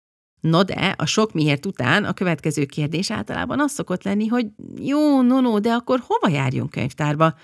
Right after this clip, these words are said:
Fogalmunk sincs, hogy mik az igazán jó helyek. Amire egyfelől azt mondanám itt és most, hogy várjátok ki ennek az epizódnak a második felét, mert egy tucatnyi hazai könyvtárat fogok felemlegetni még, amik pont, hogy a ti kedvenceitek, és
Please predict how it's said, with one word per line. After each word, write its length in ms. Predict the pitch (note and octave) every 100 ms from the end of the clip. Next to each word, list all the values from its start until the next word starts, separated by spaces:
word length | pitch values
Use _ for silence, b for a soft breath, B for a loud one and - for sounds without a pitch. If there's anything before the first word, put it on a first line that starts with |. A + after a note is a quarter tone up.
| b b
Fogalmunk 480 | - B4+ - D3 D3+
sincs, 200 | A3+ G#3
hogy 120 | D#3+
mik 160 | G3+ F#3
az 140 | D#3+ -
igazán 500 | F#3 A#2 C3 D#3+ D#3+
jó 160 | D#3+
helyek. 420 | E3 D#3+ E3 - _ b b b b b b
Amire 520 | - D3+ C#3+ C#3 G#3+
egyfelől 500 | - D3 - B2 F#3
azt 200 | D3+ E3
mondanám 460 | - B2 - C3 G#3+
itt 220 | D#3 -
és 160 | C3+ -
most, 240 | E3 -
hogy 180 | F3+ E3+ B B B
várjátok 640 | D#3 G3 A3 D#3 - B2+
ki 200 | - G3+
ennek 340 | - G#3 G3+ F#3+
az 120 | F3+
epizódnak 540 | F3 F3+ F3 F3 E3
a 80 | E3+
második 640 | F3+ F#3+ F#3+ F#3+ D#3+ F3
felét, 380 | - A#2+ F#3+ G#3
mert 400 | A3 A3 - - -
egy 180 | B3+ _ -
tucatnyi 560 | F#4 F4+ A#3+ A3+ G#3
hazai 380 | G3 G3 F3 D#3+
könyvtárat 580 | - D3+ D#3+ - E3 G3
fogok 240 | - C#3
felemlegetni 600 | - C#3 - - - -
még, 300 | - F#3+ A#3+
amik 260 | F#3 F#3 -
pont, 320 | - G3 F#3+
hogy 140 | E3+ C#3
a 80 | - _
ti 180 | - A3+
kedvenceitek, 920 | - C#3 C3 C#3 C#3 - D#3 - B2+
és 220 | - D3+